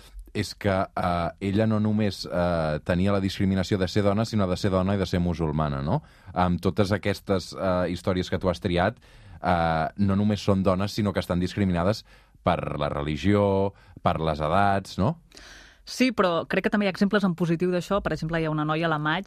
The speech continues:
Speaker 2: que és palestina, que per mi trenca tots els estereotips. Eh,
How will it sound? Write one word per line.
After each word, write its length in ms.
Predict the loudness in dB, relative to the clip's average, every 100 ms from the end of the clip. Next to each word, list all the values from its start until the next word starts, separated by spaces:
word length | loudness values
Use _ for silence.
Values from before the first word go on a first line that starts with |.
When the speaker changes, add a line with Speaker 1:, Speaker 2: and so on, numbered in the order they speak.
| -10
Speaker 2:
que 80 | -8
és 140 | -8 -6
palestina, 720 | -4 -2 -4 -4 -4 -4 -6 -12 -20 -20 -4
que 100 | -2
per 160 | 0
mi 140 | 0 -2
trenca 360 | 0 -2 0 0
tots 160 | 0 -2
els 140 | -4
estereotips. 580 | -4 -2 0 -2 -4 -4
Eh, 440 | 0 0 0 -2